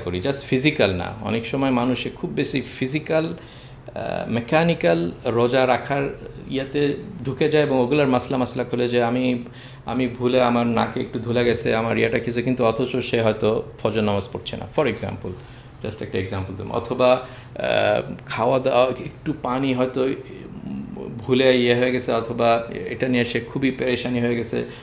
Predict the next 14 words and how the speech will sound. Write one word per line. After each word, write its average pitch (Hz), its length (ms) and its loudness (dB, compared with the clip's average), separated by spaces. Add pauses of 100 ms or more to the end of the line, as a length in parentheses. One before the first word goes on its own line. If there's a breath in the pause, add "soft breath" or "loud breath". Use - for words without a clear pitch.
(100)
অথচ 117 320 -2
একজনের 110 600 2
গীবাত 110 400 4
করছে 98 400 2
রোজার 92 300 2
মধ্যে, 90 360 -4
অথবা 95 320 -2
মিথ্যা 101 300 0
কথা 98 140 0
বলছে, 92 340 -4
অথবা 98 380 0
একজনের 98 260 0
সাথে 98 220 -4
গালাগালিজ 98 420 -2